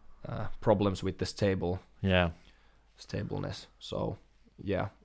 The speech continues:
Speaker 1: that, that was already decided, but for sure we, we didn't have names like Tony Lindgren or Ricardo Borges <laughs> upon our minds before the record label. They told, told us that we have chance now to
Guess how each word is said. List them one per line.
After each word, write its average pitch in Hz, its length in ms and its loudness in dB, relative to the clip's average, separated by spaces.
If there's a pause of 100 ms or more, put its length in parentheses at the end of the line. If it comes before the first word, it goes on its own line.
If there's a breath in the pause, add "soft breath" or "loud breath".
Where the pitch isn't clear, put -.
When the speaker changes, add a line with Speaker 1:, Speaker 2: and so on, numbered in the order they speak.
(200)
Speaker 1:
that, - 260 -2 (220)
that 90 160 0
was 98 180 4
already 110 360 6
decided, 104 500 6
but 95 200 4 (800)
for 98 280 4
sure 95 340 4
we, 92 300 4 (1160 soft breath)
we 95 160 4
didn't 92 280 2
have 87 260 4 (920)
names 95 440 2
like 82 300 2 (720)
Tony 101 220 4
Lindgren 95 420 4
or 85 240 2 (400)
Ricardo 95 300 2
Borges 95 580 2 (220)
<laughs> - 220 -10
upon 92 300 2
our 95 200 6
minds 98 340 2
before 92 380 0
the 90 80 2
record 92 280 0
label. 85 260 0
They 90 220 4
told, 90 280 2 (320)
told 98 200 4
us 82 100 -2
that - 140 -4
we 87 140 0
have 98 220 -4 (120)
chance 90 280 2
now 80 180 0
to - 100 -6